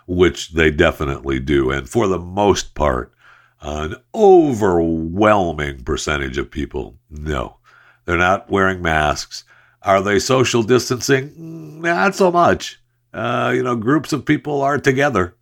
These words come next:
And it's, and it's not groups of people, "Hey, this group over here, and we're all together, but we're six feet apart." Nope. Uh, we're a group, and this is where we're at. I mean, you're out in these, at this park. You're at a soccer field, right? People are playing the big soccer. They're in big fields, small fields.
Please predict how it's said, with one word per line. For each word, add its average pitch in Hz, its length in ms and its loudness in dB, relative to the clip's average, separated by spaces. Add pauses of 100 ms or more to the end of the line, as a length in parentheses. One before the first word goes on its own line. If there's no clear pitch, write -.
(100)
And 120 300 -4
it's, 101 120 -10
and 113 300 -2
it's 98 160 -6
not 131 260 -2
groups 123 320 2
of 117 140 -2
people, 117 340 2
"Hey, 113 120 2
this 107 200 0
group 117 300 0
over 104 180 -2
here, 107 400 -4 (300)
and 107 260 -4
we're 107 220 0
all 117 100 4
together, 107 460 0
but 92 240 -2
we're 92 260 0
six - 260 -8
feet 98 200 -2
apart." 85 400 -2 (440)
Nope. 76 460 -4 (200)
Uh, 78 220 -6
we're 90 200 0
a 98 40 -4
group, 92 280 2
and 80 100 -6
this 76 80 -6
is 85 80 -8
where 87 180 0
we're 90 140 0
at. 80 240 0
I - 20 -14
mean, 90 140 -10
you're 101 160 -4
out 117 160 -2
in 101 160 -4
these, 101 280 -8
at - 140 -12
this 92 140 -10
park. 135 480 -2
You're 92 160 -4
at 98 40 -6
a 95 60 -8
soccer 107 400 -2
field, 73 400 -6
right? 95 160 -8
People 98 220 -6
are 95 60 -6
playing 90 400 -6 (300)
the 80 60 -12
big 87 240 0
soccer. 107 340 4
They're 78 140 2
in 73 120 -8
big 104 220 0
fields, 104 360 -2
small 104 260 0
fields. 107 340 0